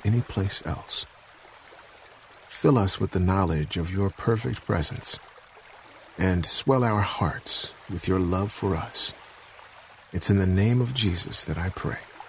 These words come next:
Amen. I invite you to close your eyes if you can,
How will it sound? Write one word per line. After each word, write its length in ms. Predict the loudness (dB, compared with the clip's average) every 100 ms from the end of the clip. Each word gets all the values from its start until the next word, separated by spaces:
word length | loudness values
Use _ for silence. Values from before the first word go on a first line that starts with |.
| -20 -20 -20 -20 -20 -4
Amen. 340 | -2 0 -2 -8 -16 -20 -20 -20 -20 -20 -20 -20 -20 -20 -20 -20 -20 -20 -20 -20 -20 -20 -20 -20 -20 -20 -20 -20 -20 -20 -20 -20 -20 -20 -20 -2
I 120 | 0
invite 320 | 2 4 2 4
you 180 | 2 2
to 120 | 0
close 380 | 0 2 2 2
your 140 | 0 0
eyes 480 | 0 0 -4 -6 -6
if 160 | -6
you 60 | -8
can, 280 | -6 -6